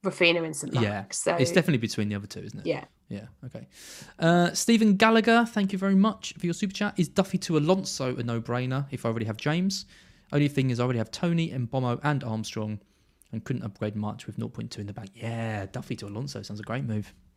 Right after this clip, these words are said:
Speaker 2: Duffy didn't even play against Leeds. He's, he's out of favour at the moment. I can't, I can't see any, any way Duffy to Alonso doesn't pay off.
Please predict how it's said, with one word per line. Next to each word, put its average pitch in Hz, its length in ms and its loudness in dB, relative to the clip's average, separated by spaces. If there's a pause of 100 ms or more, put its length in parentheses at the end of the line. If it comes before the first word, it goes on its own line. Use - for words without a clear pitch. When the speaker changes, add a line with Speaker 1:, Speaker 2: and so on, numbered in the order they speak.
(120)
Speaker 2:
Duffy 147 180 0
didn't 110 140 -2
even 110 180 -8
play 131 260 -4
against 110 260 -6
Leeds. 117 380 -10
He's, 127 200 -14
he's - 160 -14
out 135 80 -8
of 117 60 -12
favour 131 260 -6
at 113 40 -10
the 110 40 -10
moment. 110 280 -8 (1040)
I - 40 -4
can't, - 180 -4
I 123 40 0
can't 131 280 -2
see 127 160 2
any, 113 300 2 (140)
any 117 200 0
way 104 440 -4
Duffy 101 240 -8
to 104 120 -10
Alonso 101 480 -8 (760)
doesn't 98 220 -6
pay 101 120 -6
off. 95 200 -6